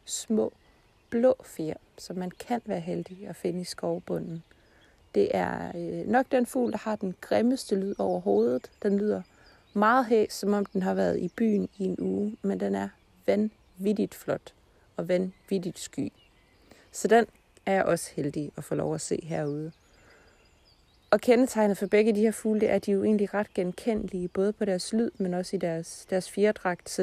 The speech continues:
det er jo nogle nemme fugle at starte med og begynde at øve sig på. Finde nogle få, som man ved er, er kommet til, og prøve at holde øje med dem. Jeg er med på, at det kan være svært med gråspurve og de fire tusind forskellige mejser derude, og finde ud af, hvad der er hvad.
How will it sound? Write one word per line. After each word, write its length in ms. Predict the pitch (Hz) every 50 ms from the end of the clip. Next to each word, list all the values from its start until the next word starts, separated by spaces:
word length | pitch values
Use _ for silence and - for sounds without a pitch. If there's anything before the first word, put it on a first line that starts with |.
| 175 -
det 80 | - 214
er 40 | 214
jo 100 | 214 202
nogle 160 | 208 202 202
nemme 240 | 208 208 214 233 254
fugle 380 | - - 247 233 240 247 269
at 80 | 247 220
starte 360 | - - 208 202 208 233 262
med 280 | 247 214 196 196 202 220 - _ _ - - - - - - _ - - -
og 220 | 196 190 185 180
begynde 360 | - 196 - 202 196 208 214
at 60 | 214
øve 220 | 202 196 208 220 226
sig 180 | - - 208
på. 260 | - - - 208 208 - - - - - - - _ _ _ _ -
Finde 300 | - - 262 247 254 269
nogle 160 | 277 254 240
få, 280 | - - 254 247 247 - - -
som 600 | - - - - 202 196 185 185 185 190 208 214 - _ _ -
man 420 | 202 202 202 202 196 196 190 175
ved 160 | 220 254 - - - -
er, 240 | 202 185 185 175 180 202 - -
er 40 |
kommet 380 | 190 - - 214 196 202 190 190
til, 380 | - - 220 208 220 247 269 302 - -
og 120 | - 202 196
prøve 220 | - - 226 214
at 60 | 214
holde 200 | 202 208 185 180
øje 140 | 190 196 208
med 180 | 214 214 214 214
dem. 180 | - 226 208 - - - - - - - - -
Jeg 60 | 202
er 40 | 196
med 160 | 208 214 214
på, 120 | 214 -
at 60 | 226 196
det 80 | 208
kan 200 | - - 226 220
være 140 | 220 233 214
svært 380 | - - - 220 220 - - - - -
med 240 | 196 185 180 180 180 -
gråspurve 880 | - - - 202 208 - - - - - - 185 180 180 175 170 170 165
og 300 | - - 170 170 165 170 170 _ _ _ _ _ _ _ _ _ _ _ _ -
de 80 | 202 185
fire 460 | - - - 214 208 208 226 226 220
tusind 560 | - - - - 262 220 - - - 180 170
forskellige 560 | - - 185 - - - 226 208 190 185 175
mejser 460 | 175 165 156 175 175 202 - - 196
derude, 560 | 180 180 160 156 170 180 185 185 196 202 202 -
og 120 | 180 175
finde 280 | - - - 185 196 196
ud 60 | 202
af, 140 | 196 185 180
hvad 140 | 175 180
der 60 | 185 196
er 100 | 185 180
hvad. 200 | 170 - -